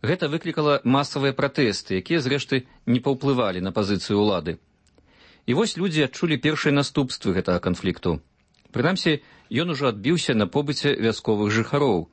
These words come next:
Пра гэта паведамляе ў сваім новым лісце на «Свабоду» наш даўні сябар Павел Сац з вёскі Асавая Маларыцкага раёну. Ён піша: «Раней па вёсках нярэдка ездзілі прыватныя камерсанты,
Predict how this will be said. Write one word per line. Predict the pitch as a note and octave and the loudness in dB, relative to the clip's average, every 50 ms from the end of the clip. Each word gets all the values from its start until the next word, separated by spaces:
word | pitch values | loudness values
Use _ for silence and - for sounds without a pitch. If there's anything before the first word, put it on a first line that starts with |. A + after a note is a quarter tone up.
| _ _ _ _ _ - - _ | _ _ _ _ _ -20 -16 _
Пра | - A#2 G#2+ | -4 -2 -2
гэта | D3 - C#3+ | -2 -4 -2
паведамляе | - A2+ G#2+ G#2 G#2+ G#2+ G#2+ A2 C3+ D3+ C#3+ | -2 -2 0 2 2 2 2 4 2 2 0
ў | A#2+ - | -2 -4
сваім | - A2+ G#2 G#2 | -4 -2 0 2
новым | A2+ A2+ G#2+ G2 G2 | 2 2 2 2 0
лісце | F#2+ - - G2 | 0 0 0 0
на | F#2 | 0
«Свабоду» | F2 - - G2 G2 C#3+ C#3+ C#3 B2 - - - - - _ - | 0 0 0 0 0 0 0 0 -2 -4 -8 -20 -20 -18 _ -2
наш | A#2 A#2+ A#2+ A2 A2 | 0 0 0 0 0
даўні | C3+ B2+ A2+ G#2 F#2+ | 0 0 0 -2 -2
сябар | - - C#3 C3 B2 G#2+ | -2 -2 -2 -2 -2 -2
Павел | - B2 A#2 A2+ G#2+ | -2 0 0 0 0
Сац | G2 - - C3 A2+ - - - - | -2 0 0 0 0 -2 -4 -10 -10
з | G#2 F#2+ | -6 -2
вёскі | G#2 A2 G2+ - - G#2+ G#2 | -2 -2 -2 -2 -2 -4 -2
Асавая | - - A#2 G#2+ A2 G#2+ F#2+ F2 E2+ | -2 -2 0 0 2 2 2 0 0
Маларыцкага | F2+ F#2+ G2 F#2+ F2+ F2 - - - F2+ F#2 | 0 2 2 2 0 -2 -4 -4 -4 -2 0
раёну. | G2 G2 F#2 E2+ D#2+ D#2+ D#2+ - - _ _ _ _ _ _ - | 0 0 0 0 -2 -4 -4 -6 -10 _ _ _ _ _ _ -2
Ён | - B2 A2+ A2 | -2 0 0 -2
піша: | - G#2 - - F#2 E2 F2+ - _ _ _ _ _ _ _ _ _ _ _ _ _ _ _ _ _ _ _ _ _ _ _ _ _ _ _ _ _ _ _ _ _ | -2 -2 0 0 -2 -2 -4 -8 _ _ _ _ _ _ _ _ _ _ _ _ _ _ _ _ _ _ _ _ _ _ _ _ _ _ _ _ _ _ _ _ _
«Раней | - A2+ B2+ D#3 G#3 B3+ B3 | -4 -4 -2 0 0 -2 0
па | B3 C#3+ B2+ | 0 0 2
вёсках | D#3+ G#3+ F#3+ - - D#3 C#3 - | 2 0 0 0 -2 -2 0 2
нярэдка | B2 A#2 B2 C3+ G3 A3 - - B2 | 2 2 2 2 0 -2 -2 -2 0
ездзілі | A2+ B2+ D#3 E3+ C#3+ C3 C#3+ C3 | 2 2 2 2 2 2 0 0
прыватныя | A#2 - A2+ A2 B2+ C#3+ - - C3 B2+ | 0 2 2 2 2 2 0 -2 -2 -2
камерсанты, | - B2 B2 B2+ B2 - - B2 G#2+ G2 F#2+ F2+ - F#2 F2 E2 D2+ | 0 2 0 0 0 -2 -2 0 0 0 0 0 0 0 0 0 -2